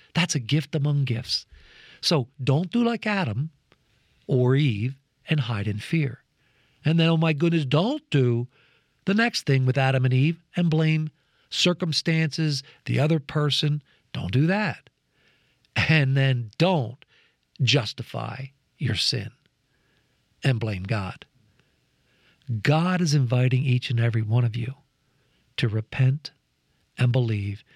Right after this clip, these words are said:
Metanoia, turn away from your sins. Jesus, when he sets you free, says, "Sin no more."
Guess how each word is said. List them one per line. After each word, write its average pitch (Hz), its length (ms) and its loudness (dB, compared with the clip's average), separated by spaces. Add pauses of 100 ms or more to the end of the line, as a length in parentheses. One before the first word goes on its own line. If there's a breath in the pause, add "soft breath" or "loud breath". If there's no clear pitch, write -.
(500 soft breath)
Metanoia, 131 720 2
turn 135 220 0
away 123 240 2
from 139 180 -2
your 139 120 0
sins. 107 500 -4 (420 loud breath)
Jesus, 151 460 2
when 143 100 2
he 131 60 4
sets - 320 -2
you 135 60 0
free, 135 240 0
says, 120 300 0 (380 loud breath)
"Sin - 400 -2
no 110 140 -2
more." 110 420 -4